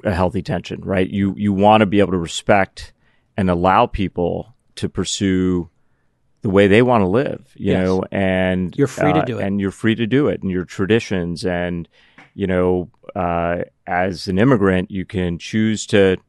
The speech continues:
Speaker 1: you know, speak the language, you can choose not to speak the language. That's,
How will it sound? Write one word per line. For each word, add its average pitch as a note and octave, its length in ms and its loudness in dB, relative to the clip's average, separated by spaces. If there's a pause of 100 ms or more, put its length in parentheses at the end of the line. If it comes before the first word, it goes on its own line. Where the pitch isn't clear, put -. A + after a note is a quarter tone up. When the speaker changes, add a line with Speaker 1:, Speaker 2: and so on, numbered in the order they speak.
(500)
Speaker 1:
you G2 100 -2
know, F2+ 380 0 (300)
speak - 340 -4
the F#2+ 100 0
language, A#2+ 420 2
you A2+ 80 -8
can A2 140 -8
choose A2 240 -4
not A#2 220 0
to G#2 80 -6
speak - 260 -12
the F2+ 80 -12
language. F2 320 -8
That's, - 380 -6